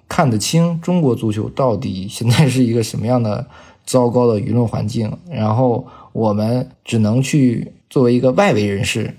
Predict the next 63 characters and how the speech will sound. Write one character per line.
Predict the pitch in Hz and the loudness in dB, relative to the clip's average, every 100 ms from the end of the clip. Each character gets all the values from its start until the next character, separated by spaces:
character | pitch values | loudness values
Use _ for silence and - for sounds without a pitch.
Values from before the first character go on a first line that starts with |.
| - | -8
偶 | 117 | 0
尔 | 123 107 | 0 0
去 | 110 123 107 | -2 -4 -4
聊 | 113 226 | 0 0
一 | |
聊， | 247 101 - 131 | 2 -2 -4 -10
去 | - 123 | -10 -10
参 | - 131 139 | -4 0 2
与 | 110 | 2
一 | 117 | 0
下， | 110 - | -4 -6
发 | - 135 | -2 0
表 | 120 | 0
一 | 117 120 | -2 -4
个 | |
评 | 127 110 | -4 -2
论， | 123 127 - - - - | 0 0 -4 -20 -20 -8
但 | 131 | -4
其 | 123 - | -2 -2
实 | 135 160 | -2 -2
并 | 165 151 | 0 0
不 | - 120 | 0 -2
足 | 127 135 | 0 2
以 | 123 - 160 - _ | 2 -2 -6 -10 _
决 | - 107 | -4 0
定 | 113 123 113 | 2 2 0
很 | 101 110 | -4 -4
多 | 110 120 | 0 0
的 | 120 | 0
事 | - | 0
情。 | 160 - - _ _ - | -2 -2 -10 _ _ -4
至 | 190 | 2
于 | 143 147 | 4 4
未 | 185 208 110 | 4 4 2
来， | 98 120 131 | 0 -2 -4
其 | 131 - | -6 -6
实 | 135 - 117 131 139 - _ | -6 -4 -2 -2 -4 -10 _
中 | - 143 | 0 4
国 | 143 | 4
足 | 135 | 4
球， | 127 113 | 2 0
我 | 104 107 107 104 | 0 -4 -6 -6
当 | - 135 | 0 2
然 | 131 | 2
相 | 131 139 | 2 2
对 | 139 131 110 - - - | 2 2 0 -6 -10 -12
一 | 202 117 | -4 -4
直 | 107 107 | -2 -2
是 | 113 | 0
一 | 110 | -2
个 | 110 104 | -2 -4
比 | - | -4
较 | 117 | -4
悲 | 110 - 139 | -4 -2 0
观 | 135 127 | 2 2
的 | 127 | 2
一 | 107 | 0
个， | 107 107 104 123 135 120 123 139 - - | -2 -4 -4 -6 -8 -8 -10 -12 -12 -6
一 | |
个 | 120 | -4
情 | 113 104 | -2 -2
绪 | 104 123 | 0 0
吧。 | - | -2